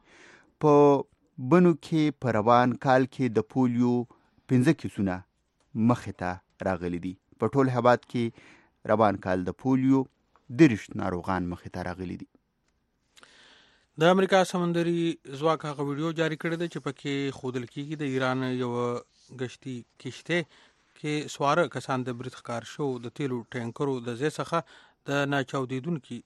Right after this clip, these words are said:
Speaker 2: بارودي مواد لرې کوي. دغه ټینکرانو باندې د زیارت په ورځ په خلیج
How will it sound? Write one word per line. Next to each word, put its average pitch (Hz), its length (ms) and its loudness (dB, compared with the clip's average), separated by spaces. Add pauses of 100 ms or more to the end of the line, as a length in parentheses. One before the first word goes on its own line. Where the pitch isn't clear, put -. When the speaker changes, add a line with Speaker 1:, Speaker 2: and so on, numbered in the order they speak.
(120)
Speaker 2:
بارودي 123 420 -6
مواد 117 400 -4
لرې 113 200 -8
کوي. 120 160 -8 (120)
دغه 151 140 -4 (180)
ټینکرانو 135 480 -4
باندې 127 240 -4
د 120 120 -8
زیارت 123 300 -8
په 123 100 -4
ورځ 147 140 0 (300)
په - 100 -10
خلیج 131 220 -8